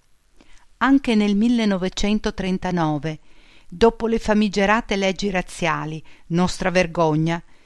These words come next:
Ilse, nonostante le proibizioni, agli ebrei era proibito recarsi in luoghi di villeggiatura, venne a Portorose.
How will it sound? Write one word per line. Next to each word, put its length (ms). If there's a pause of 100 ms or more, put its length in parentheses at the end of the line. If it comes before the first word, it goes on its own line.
(300)
Ilse, 580 (220)
nonostante 680
le 100
proibizioni, 960 (520)
agli 220
ebrei 360
era 140
proibito 540
recarsi 600
in 60
luoghi 320
di 80
villeggiatura, 880 (560)
venne 340
a 40
Portorose. 840